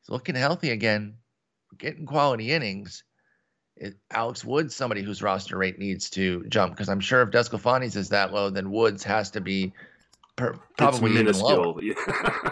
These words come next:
Speaker 2: I'm
Speaker 1: Yeah.
Speaker 2: sure it's, I'm sure it's, uh,
Speaker 1: Non-existent.
Speaker 2: yeah, I'm, I'm, I'm sure it's in, like, uh, like, the teens or, or twenties. Um, yeah, I, Wood is one of those guys that I've always kind of liked, <laughs> and it's
Speaker 1: No,
Speaker 2: just
Speaker 1: I
Speaker 2: been a matter of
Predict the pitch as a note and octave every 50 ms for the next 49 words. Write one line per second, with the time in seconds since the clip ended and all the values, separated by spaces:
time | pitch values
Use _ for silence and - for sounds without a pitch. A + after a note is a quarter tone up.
0 | - - - C#3 C3 B2 B2 B2 C#3 A#2 A2+ G#2+ G#2 G2 - - G#2 G#2+ G2+ G2+
1 | G2+ G2+ - A#2 G#2+ A#2+ B2+ C3 G2 F#2+ F#2+ G#2 A#2 C#3 C3 G#2+ - - - -
2 | - - - - - - _ - - G#2 G2+ G2 G#2 G#2 G#2 - B2 C3+ C3+ C#3
3 | C3+ B2 - - D#3+ E3 D3+ D3 C3+ B2+ - - A#2+ A2+ A2 G#2 G2+ G2 G2+ -
4 | G2+ G2+ G2 G2 F2 - G2+ F#2+ F#2+ F#2 F#2 F#2 F#2 F#2 - - _ - - _
5 | _ _ _ _ - _ _ - - - F#2+ F#2+ F#2+ F2+ E2 - G#2 F#2+ - -
6 | - B2 A2 G#2 G#2+ G#2 G2+ G2 F#2+ F#2 E2+ F#2+ F#2 F2+ F2+ F2+ E2 F#2+ F2+ -
7 | - - G2+ G2 F#2+ F#2+ F#2+ F#2 F#2 F2+ F2 - - - - - - F2+ F2+ F2
8 | F2 E2+ E2+ E2 D#2+ D#2 E2 _ _ _ _ _ _ _ - - - _ _ _
9 | _ _ _ _ _ - - - _ - - _ _ - F3 F#3+ G3+ - - -
10 | - - - D#3+ - - - F#3+ D#3+ D3+ D#3+ G3 A3 B3 C4+ B3 F#3 D3 F#3 G3
11 | F#3+ F3+ F3+ D#3 C3 - D#3 F3+ D#3+ D#3 C#3+ A#2+ C#3+ C#3 C3 A#2+ B2 - B2 B2
12 | C3 C3+ C3+ B2 - D3 C#3+ C#3 B2+ A#2+ G2+ F2 G2+ G#2 G#2 G#2+ A#2 D3 D3 -
13 | - - - - C#3 - - - C#3 - - - D3+ - C3+ C3+ C3 B2 B2 A#2
14 | A#2 - G#2+ B2+ C3 C#3 D3 B2 - - - C3+ C3+ B2+ A#2+ A#2+ A#2 A#2 A#2+ A#2
15 | A#2 A2+ A2 G#2+ G#2+ F#2